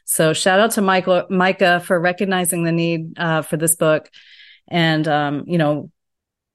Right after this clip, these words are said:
when, when they approached me about it, I was like, "Oh, I, you know, <laughs> I don't know," because Paul, like you said, it is so difficult for radio people to stop for a moment. It's, you know, we're twenty-four seven and there's always something going berserk,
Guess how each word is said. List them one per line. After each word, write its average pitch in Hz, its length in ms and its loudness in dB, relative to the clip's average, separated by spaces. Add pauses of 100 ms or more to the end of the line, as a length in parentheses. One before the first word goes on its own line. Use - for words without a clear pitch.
when, 185 560 0
when 190 240 4
they 208 160 4
approached 208 420 0
me 190 80 2
about 175 300 2
it, 170 120 0
I 165 100 -2
was 165 300 -4
like, 120 380 -8
"Oh, 175 80 -2
I, 165 580 -6
you 170 160 -8
know, 151 180 -8
<laughs> 160 80 -4
I 202 60 2
don't 233 200 -4
know," 240 260 6
because 214 300 0
Paul, 214 180 2
like 208 160 2
you 208 80 0
said, 220 460 2 (400)
it 269 100 0
is 302 180 0
so 269 200 4
difficult 254 400 0
for 220 100 -6
radio 214 260 0
people 214 260 -6
to 170 80 -4
stop 185 580 0
for - 180 0
a 190 80 2
moment. 185 360 -2
It's, - 180 -4 (100)
you 262 140 2
know, 220 80 2
we're 277 120 2
twenty-four 240 500 -2
seven 190 440 -2
and 185 140 -2
there's 208 200 -2
always 175 480 0
something 160 500 -4
going 156 720 -6
berserk, 147 460 -6